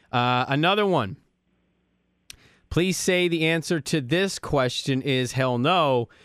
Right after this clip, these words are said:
but have you heard anything about Danny Langsdorf having a shot to be the next coach? That seems like a Beaver thing to do. Longtime O C under Riley, <laughs>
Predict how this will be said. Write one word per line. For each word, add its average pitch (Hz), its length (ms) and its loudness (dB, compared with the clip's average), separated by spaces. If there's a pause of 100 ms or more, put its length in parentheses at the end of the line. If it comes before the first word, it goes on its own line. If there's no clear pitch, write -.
(240)
but 135 160 2
have 147 220 0
you 156 140 0
heard 175 200 0
anything 180 300 -2
about 165 220 0
Danny 160 220 0
Langsdorf 156 580 0
having 151 260 -2
a 135 40 -2
shot 165 460 -2
to 175 80 -2
be 151 120 -2
the 143 120 -2
next 135 260 -2
coach? 160 360 -2
That 151 200 0
seems 156 240 -2
like 139 160 -2
a 120 60 2
Beaver 147 320 -2
thing 139 260 -2
to 127 80 0
do. 123 220 0
Longtime 135 600 0
O 127 120 0
C 120 280 0
under 113 200 0
Riley, 120 460 0
<laughs> - 260 -4